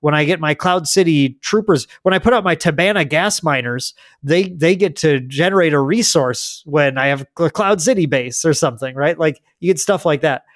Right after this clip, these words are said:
But, um, you have some,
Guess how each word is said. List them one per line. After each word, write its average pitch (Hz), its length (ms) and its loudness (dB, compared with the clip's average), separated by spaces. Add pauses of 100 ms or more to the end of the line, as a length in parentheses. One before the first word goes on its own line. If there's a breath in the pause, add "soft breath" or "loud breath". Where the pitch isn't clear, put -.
(280 soft breath)
But, 156 340 0 (100)
um, 135 400 -2 (840)
you 165 160 -4
have 202 200 0
some, 160 280 -6